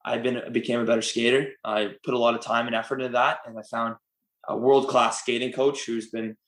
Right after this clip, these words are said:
who I've been working with the last five months now since, since rinks opened up, uh, I think in July. Uh, so overall, it's been, I think my skating has improved a lot, and just got, I got, put more size on. I'm two fifteen now,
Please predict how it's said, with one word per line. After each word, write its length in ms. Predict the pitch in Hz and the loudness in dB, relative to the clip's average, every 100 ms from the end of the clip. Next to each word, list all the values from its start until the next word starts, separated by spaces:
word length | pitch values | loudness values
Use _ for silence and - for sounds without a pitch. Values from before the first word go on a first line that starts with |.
| _ _ _ | _ _ _
who 80 | 110 | 0
I've 60 | |
been 160 | 117 113 | 0 2
working 280 | 120 127 127 | 0 2 2
with 220 | 127 - | 2 0
the 80 | 110 | 0
last 400 | 110 110 107 - _ _ _ _ - | 4 4 2 -6 _ _ _ _ -20
five 360 | - 135 127 | 2 4 4
months 260 | 120 123 - | 2 0 0
now 220 | 127 131 | 2 2
since, 400 | - 120 110 - | -2 -8 -8 -10
since 260 | - 117 127 | -8 -6 -2
rinks 220 | 131 131 - - | -2 -4 -6 0
opened 280 | 131 127 120 | 0 2 4
up, 280 | 127 - - - 104 | 4 2 -10 -14 -8
uh, 40 | 110 | -6
I 80 | 110 | -4
think 180 | 113 | -4
in 80 | 113 | -2
July. 520 | 113 110 113 117 127 - _ _ _ _ _ | 0 4 4 4 0 -6 _ _ _ _ _
Uh, 200 | 110 110 | -4 -4
so 460 | 107 127 120 117 - - _ | 0 2 4 2 0 -10 _
overall, 480 | 156 147 147 139 139 | 4 6 8 8 6
it's 140 | 131 | 0
been, 340 | - 131 123 - _ _ _ 123 | -6 -6 -8 -16 _ _ _ -8
I 40 | |
think 320 | 127 135 - | -4 -6 -6
my 140 | 123 117 | -4 -4
skating 400 | - 131 127 131 | 0 2 4 2
has 120 | 127 | -2
improved 340 | 127 139 131 | 0 2 4
a 60 | 131 | 4
lot, 400 | 117 117 120 - 110 | 4 4 4 0 -10
and 120 | 113 | -14
just 200 | 127 - | -12 2
got, 260 | 127 117 123 | 2 2 0
I 40 | |
got, 320 | 139 143 131 | 0 0 0
put 200 | - 156 143 | -6 -6 -6
more 100 | 127 | -4
size 380 | - 117 120 | 0 2 2
on. 240 | 131 131 156 - _ 113 | 2 2 0 -16 _ -20
I'm 80 | - | -6
two 100 | 156 | 0
fifteen 420 | 143 139 - 127 | 0 0 -2 0
now, 280 | 123 123 | 2 0